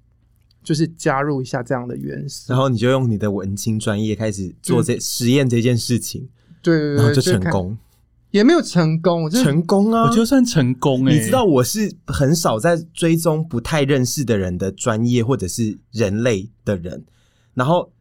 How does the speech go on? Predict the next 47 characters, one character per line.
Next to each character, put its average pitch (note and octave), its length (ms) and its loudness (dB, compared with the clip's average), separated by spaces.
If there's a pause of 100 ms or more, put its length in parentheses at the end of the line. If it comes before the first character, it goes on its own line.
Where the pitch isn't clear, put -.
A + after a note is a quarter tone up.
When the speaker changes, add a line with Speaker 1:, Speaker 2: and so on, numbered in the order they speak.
(120)
Speaker 2:
我 B2 100 -2
不 A2 120 0
认 F3 120 4
识 F3 100 0
你 C3+ 80 4
之 C3 80 -4
前 D#3 140 2
我 A2 100 0
就 C3+ 80 2
追 C3+ 220 0
踪 C3 140 0
了 A2+ 60 2
你 G2 80 0
专 G2 220 -4
业， G#2+ 80 -2
就 C3+ 140 -2
表 G2 160 0
示 A#2+ 140 -2
说 A#2 140 0
我 G2+ 60 0
真 B2 140 -2
的 A#2 40 2
觉 G#2 120 -2
得 G2 80 -6
很 F#2+ 180 -8
好 G2 180 -4
笑 G#2+ 240 -2
跟 G2 300 -4 (140)
很 G2+ 180 -4
有 G#2+ 180 -2
趣。 - 360 -8 (400)
这 A3 120 0
件 A3+ 80 2
事 A#3+ 120 -2
很 D3+ 160 2
成 A2 200 -2
功， C3+ 120 2
因 D#3 60 4
为 C#3 60 2
我 G#2+ 80 2
那 E3 80 2
么 D#3 80 2
贱 G#2 360 -2
欸， A#2 140 -10
<laughs> - 0 -
就 - 160 -4
是 E3+ 240 2